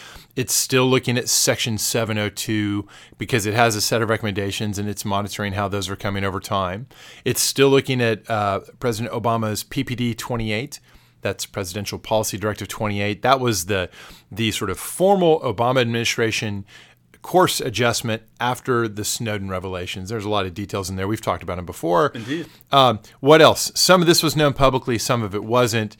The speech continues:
Speaker 1: I'm just gonna review it all real quick. Uh, we knew that Pete Klob had taken on some form of Executive Order twelve triple three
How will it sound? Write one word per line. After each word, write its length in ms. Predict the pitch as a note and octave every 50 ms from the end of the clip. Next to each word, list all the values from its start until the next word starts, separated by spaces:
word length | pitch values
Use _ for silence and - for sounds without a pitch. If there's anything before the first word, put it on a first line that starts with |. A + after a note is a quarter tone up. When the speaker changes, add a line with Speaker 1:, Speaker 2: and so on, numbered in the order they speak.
| - - - - _ -
Speaker 1:
I'm 100 | - G#2
just 120 | - -
gonna 160 | A#2 G2+ F2+ - _ _ _ _ _ - -
review 320 | C3+ B2+ A#2+ G#2+ A2 A#2
it 60 | A2+ A2
all 120 | G#2+ G#2+
real 140 | G#2 A#2 -
quick. 320 | - - G2 F#2 - - - - - - - _ _ - -
Uh, 180 | B2+ A#2 A#2 A2+
we 200 | - A#2+ C3+ C#3
knew 400 | C#3 C#3 C#3+ D#3 F#3 G#3+ A#3+ A#3+
that 220 | F#3 F#3+ F3+ - - _ _ _ -
Pete 180 | - F#3 -
Klob 280 | - - E3 D#3+ D#3+ D3
had 260 | C#3+ B2+ A2 G2+ -
taken 340 | - E3 F3+ F3 - E3+ D3
on 400 | C3+ C3 C3 C3 B2+ B2 A2+ G#2+
some 420 | - - - - - D#3+ F3 F#3
form 480 | F3 - - D#3+ D3+ D3 C#3+ C#3 C3+ C3 -
of 320 | - A2+ A2+ A2 G2+ G2
Executive 580 | A#2 A2 F#2+ F#2+ A#2+ D3+ D#3 - F#3 D#3 C3+ C#3+
Order 220 | C#3+ C3+ C3 C3
twelve 320 | - - - C#3+ C3+ B2+ -
triple 320 | - - - - B2+ G#2+
three 580 | - - - A2+ A#2+ A#2 A2 G#2+ G#2+ G#2+ G#2